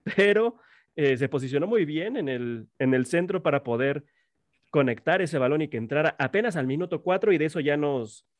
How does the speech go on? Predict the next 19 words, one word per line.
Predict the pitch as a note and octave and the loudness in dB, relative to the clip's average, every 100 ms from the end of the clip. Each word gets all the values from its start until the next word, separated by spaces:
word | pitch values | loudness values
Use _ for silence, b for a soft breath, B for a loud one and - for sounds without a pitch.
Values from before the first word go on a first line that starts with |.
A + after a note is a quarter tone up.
| _ _ _ _ - | _ _ _ _ -4
ya | C#3 F3+ | 2 4
nos | F3 D3+ | 4 4
daba | D3+ D3+ | 4 4
una | D3 C3 | 2 0
pinta | D3 C#3+ C#3 | 0 0 0
de | B2+ | -2
lo | A2 | -2
que | A2 | -6
sería | A2 A#2+ C3 | -6 -2 -2
el | B2+ | -2
partido, | A#2 - C3 B2 - - | -4 -2 -2 -2 -6 2
o | D#3 | 2
al | E3+ | 4
menos | G#3 C#3+ | 2 0
el | B2 | 0
primer | B2+ D3 D3 | 2 2 0
tiempo, | D#3 D#3+ D#3 A#3+ - _ _ _ _ | -4 -4 -2 -4 -4 _ _ _ _
y | D3+ F3+ G3 A3 A3 b _ _ - | -4 -2 -2 -6 -8 b _ _ 0
después | C3 B2+ D3 C#3+ C#3 | 0 2 4 4 4